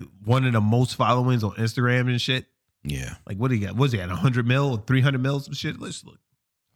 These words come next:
Speaker 2: Hun-, a hundred mil, sure. I don't even know what the most, who is the most followed person on Instagram?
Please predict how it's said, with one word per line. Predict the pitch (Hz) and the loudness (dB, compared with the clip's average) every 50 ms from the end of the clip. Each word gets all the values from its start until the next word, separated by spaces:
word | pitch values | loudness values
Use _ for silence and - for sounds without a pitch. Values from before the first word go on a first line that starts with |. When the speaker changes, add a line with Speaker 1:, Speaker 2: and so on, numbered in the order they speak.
| _ _ | _ _
Speaker 2:
Hun-, | - 110 107 - - _ _ _ _ _ _ _ _ _ _ _ _ _ _ - 73 | -12 -12 -12 -12 -16 _ _ _ _ _ _ _ _ _ _ _ _ _ _ -14 -8
a | 78 87 | -4 0
hundred | 95 127 131 131 120 117 | 2 2 2 2 2 2
mil, | 117 120 117 113 113 110 | 2 2 2 2 0 0
sure. | 104 - - 101 85 78 73 65 | -4 -6 -6 -6 -6 -6 -6 -4
I | 85 104 | 0 0
don't | 120 110 | 2 2
even | 92 85 | 0 0
know | 87 85 | -2 -4
what | 85 - | -4 -6
the | 82 | -6
most, | 80 82 87 87 90 - _ _ _ _ _ _ _ _ _ _ _ _ _ _ _ _ _ _ _ _ | -6 -4 -4 -6 -8 -10 _ _ _ _ _ _ _ _ _ _ _ _ _ _ _ _ _ _ _ _
who | - 156 165 | -12 -10 -8
is | 113 | -6
the | 82 | -6
most | 78 78 78 76 - | -6 -6 -8 -8 -8
followed | - 85 80 80 76 71 - | -6 -6 -4 -4 -6 -6 -6
person | - 85 76 73 - 71 | -6 -6 -6 -6 -8 -8
on | 71 71 | -8 -8
Instagram? | 69 - - 58 71 71 67 73 | -8 -10 -10 -10 -10 -8 -8 -10